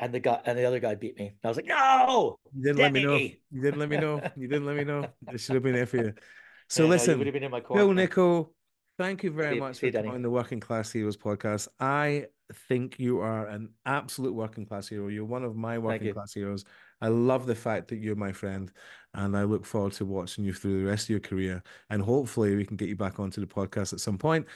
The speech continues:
Speaker 1: Thanks,
Speaker 2: and
Speaker 1: Danny.
Speaker 2: maybe try and do a master class, um,
Speaker 1: Ooh.
Speaker 2: on how to be a stand-up comedy act. You're an absolute legend,
Speaker 1: Sounds,
Speaker 2: mate. You're
Speaker 1: sounds good to
Speaker 2: flying in
Speaker 1: me.
Speaker 2: your career. I'm so proud of you. Thanks for coming on the podcast, mate.
Speaker 1: Thanks for having me. See you later.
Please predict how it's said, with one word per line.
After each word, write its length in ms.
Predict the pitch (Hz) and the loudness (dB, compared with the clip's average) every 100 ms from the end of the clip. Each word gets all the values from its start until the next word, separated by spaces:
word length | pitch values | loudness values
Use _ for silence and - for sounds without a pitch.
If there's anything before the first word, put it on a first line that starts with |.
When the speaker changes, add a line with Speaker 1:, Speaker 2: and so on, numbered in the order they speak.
| - - _ _ | -20 -20 _ _
Speaker 1:
Thanks, 140 | 123 120 120 | 0 2 4
Speaker 2:
and 160 | 117 | 2
Speaker 1:
Danny. 180 | 104 - _ _ | 0 -6 _ _
Speaker 2:
maybe 380 | 107 113 117 110 | 0 2 2 0
try 260 | 113 117 107 | 0 -4 -4
and 100 | 98 | -2
do 160 | 107 | 0
a 40 | 98 | 0
master 460 | 95 98 104 107 | -2 -4 -6 -8
class, 580 | 98 - 98 92 92 - - _ _ | -10 -4 -2 -2 -2 -6 -10 _ _
um, 440 | 101 95 92 90 | -4 -2 -2 -6
Speaker 1:
Ooh. 240 | 92 110 101 | -6 -6 -4
Speaker 2:
on 380 | 92 92 92 90 | -2 -2 -4 -6
how 260 | 92 101 | -4 -2
to 140 | 95 - | -2 -2
be 60 | |
a 60 | 90 | -4
stand-up 400 | - 92 95 85 | -2 -2 -4 -4
comedy 420 | - 90 92 92 - - - - | -6 -4 -4 -6 -8 -18 -20 -14
act. 360 | - 90 90 - - - - | -6 -4 -6 -12 -16 -20 -6
You're 240 | - 117 117 | 2 6 6
an 80 | |
absolute 360 | 123 135 123 123 | 4 2 2 4
legend, 340 | 110 107 113 | 4 4 2
Speaker 1:
Sounds, 20 | 104 | 0
Speaker 2:
mate. 160 | 104 | 0
You're 120 | 92 117 | 0 -2
Speaker 1:
sounds 100 | 120 | -2
good 40 | |
to 40 | 117 | 0
Speaker 2:
flying 240 | 120 135 | 2 4
in 80 | 135 | 4
Speaker 1:
me. 40 | |
Speaker 2:
your 80 | 127 | 2
career. 280 | - 113 104 | 0 2 2
I'm 120 | 101 | 0
so 160 | - 131 | -2 -4
proud 320 | - 110 104 | -2 -2 0
of 100 | 98 | -2
you. 240 | 101 98 90 _ _ _ | -4 -4 -8 _ _ _
Thanks 220 | 123 113 | -2 0
for 80 | 107 | -4
coming 240 | 110 101 | -4 -4
on 80 | 98 | -4
the 60 | 90 | -6
podcast, 440 | 87 90 - - | -10 -12 -12 -10
mate. 100 | 90 87 - | -12 -10 -2
Speaker 1:
Thanks 160 | 147 | -2
for 100 | 131 | 2
having 200 | 131 123 | 2 2
me. 120 | 117 95 | 0 -6
See 140 | - 165 | 0 4
you 80 | |
later. 340 | 156 156 123 | 6 6 2